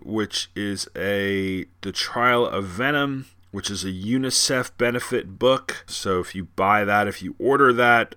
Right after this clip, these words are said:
or, uh, f-, with a, with a gift, you contribute money to unicef. Skybox has football cards featuring Jerry Rice. On the inside back cover, there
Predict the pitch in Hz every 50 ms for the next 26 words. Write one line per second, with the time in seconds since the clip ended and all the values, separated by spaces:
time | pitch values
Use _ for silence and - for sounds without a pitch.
0 | - - - 95 98 98 92 92 90 - - 90 95 92 92 90 90 87 85 -
1 | - _ - - - - - - 92 98 92 - - 92 87 64 87 92 - 95
2 | 90 85 87 101 101 95 - - - - - - - - - - - - - -
3 | - 90 95 95 92 - - 85 85 - - 101 87 90 - - 92 90 87 80
4 | - 87 90 87 92 104 110 110 110 104 - 117 117 110 107 - - _ - _
5 | - - - - - - - - - - - - 147 147 147 147 127 143 143 139
6 | 135 135 - - 147 135 123 120 117 113 113 110 107 107 104 101 - - - -
7 | 143 135 - 135 123 120 117 - 131 127 120 113 - - - 123 120 113 - -
8 | 107 104 104 107 95 104 123 117 113 110 101 98 104 117 131 151 165 160 - -
9 | - - - - - - - - - - 101 107 127 160 175 165 - 165 156 147
10 | 123 123 156 151 - - - - 151 147 143 143 143 139 - - - - - -
11 | - - _ - 98 123 127 131 127